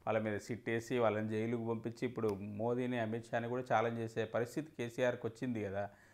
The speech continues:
మరి వాళ్ళు బీజేపీకో మోదీకో భయపడితే ఇవన్నీ చేయరు కదా.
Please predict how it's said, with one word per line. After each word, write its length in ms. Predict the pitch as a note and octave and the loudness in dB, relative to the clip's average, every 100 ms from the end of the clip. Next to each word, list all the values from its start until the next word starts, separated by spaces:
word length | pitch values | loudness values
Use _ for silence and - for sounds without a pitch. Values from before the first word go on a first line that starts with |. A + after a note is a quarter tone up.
| - - _ - | -20 -20 _ -2
మరి 100 | F#3+ | 6
వాళ్ళు 480 | F3 E3 D#3 C3+ - - _ | 8 8 4 0 -6 -16 _
బీజేపీకో 800 | - C3 D3 D#3 D#3 D#3 D#3+ E3 | -10 2 4 4 4 0 4 4
మోదీకో 520 | C#3+ C#3 C#3+ D3 D#3 | 4 0 2 2 2
భయపడితే 520 | A#2 A2+ C#3 E3 E3 | 8 8 8 2 2
ఇవన్నీ 260 | C#3+ D3 D3+ D3 | 2 2 0 0
చేయరు 260 | C#3 D3 C#3+ | 2 2 2
కదా. 300 | B2+ B2 | -2 -2